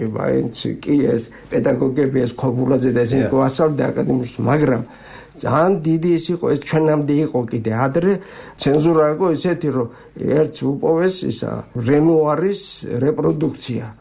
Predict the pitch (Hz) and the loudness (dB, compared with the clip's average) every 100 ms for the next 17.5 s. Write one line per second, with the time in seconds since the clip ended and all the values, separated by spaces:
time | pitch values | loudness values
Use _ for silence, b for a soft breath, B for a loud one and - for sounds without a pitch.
0 | - _ 147 143 113 - 147 143 139 131 | -20 _ -2 0 0 0 0 2 2 0
1 | 127 123 135 123 131 123 120 120 127 120 | -2 -4 -4 -2 -2 -2 -4 -2 -2 -2
2 | 131 135 139 151 165 196 170 139 151 151 | 0 0 0 0 2 2 2 0 0 2
3 | 135 131 135 - 117 - 113 - - - | 2 2 0 -4 -6 -4 -2 0 -2 -2
4 | - - - 64 - - 127 131 - 127 | -2 0 0 0 -2 -2 0 -2 0 0
5 | - 151 160 123 - 113 - - - - | 2 2 2 0 -2 -6 -4 -4 -6 -12
6 | B B - 285 226 - - 196 196 202 | B B -2 0 0 -2 0 2 4 2
7 | 208 233 202 151 165 - - 117 120 127 | 2 0 0 0 0 -4 -12 -10 -8 -10
8 | 117 - 156 170 127 101 - - 143 147 | -14 -10 -2 0 0 -2 -8 -4 -2 0
9 | 151 131 120 113 113 120 139 135 147 117 | 0 0 -2 -2 -6 -4 -2 0 -2 -4
10 | - 107 113 131 175 - 131 110 123 123 | -6 -6 -2 -2 -2 -2 -2 -4 -4 -4
11 | - 113 - 180 185 151 113 117 - 113 | -4 -4 -4 0 2 0 -2 -6 -4 -6
12 | - - B B B B B 165 190 156 | -8 -14 B B B B B 0 2 2
13 | 117 127 156 156 - - 135 147 139 156 | 0 0 0 0 -2 -6 -4 -4 -4 -4
14 | 143 135 117 127 123 135 127 127 - 135 | -4 -2 -2 -2 0 0 0 -2 -4 -6
15 | - - 190 147 185 143 143 160 180 151 | -4 2 4 4 2 2 2 2 2 4
16 | 165 147 156 151 143 131 117 135 151 156 | 2 2 0 0 0 -2 -2 -2 0 -2
17 | 147 147 175 160 | 0 2 2 2